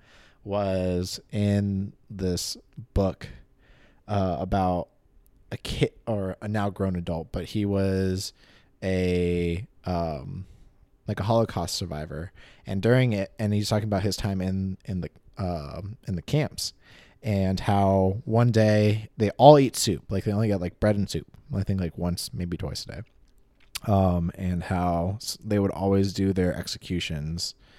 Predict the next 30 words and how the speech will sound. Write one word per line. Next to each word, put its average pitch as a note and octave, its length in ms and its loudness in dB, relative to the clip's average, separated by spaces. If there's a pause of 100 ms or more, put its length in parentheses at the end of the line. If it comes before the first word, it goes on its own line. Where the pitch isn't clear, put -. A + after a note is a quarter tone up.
(360)
some A2+ 260 0
public G2 340 2
ones, D#2 460 -6 (140)
um, D#2+ 580 -6 (220)
while G2+ 260 4
they F#2 160 0
ate - 220 -8
food. E2+ 340 0 (500)
And G2 180 2
one E3 200 8
time, G2+ 580 2 (280)
uh, F#2 260 4
the F2 140 0
food A2 340 6
was G2 240 4
really A#2 520 12
good F2+ 480 4 (520)
when G2 540 4 (180)
someone G#2 320 2
tried G2 260 2
to G2 60 6
escape F2+ 500 0 (100)
and G#2 140 -2
they F#2 60 2
made F2+ 200 2
an E2+ 60 -2
example E2 440 -6
out A#2+ 180 -10
of - 80 -12
him. G2 140 -12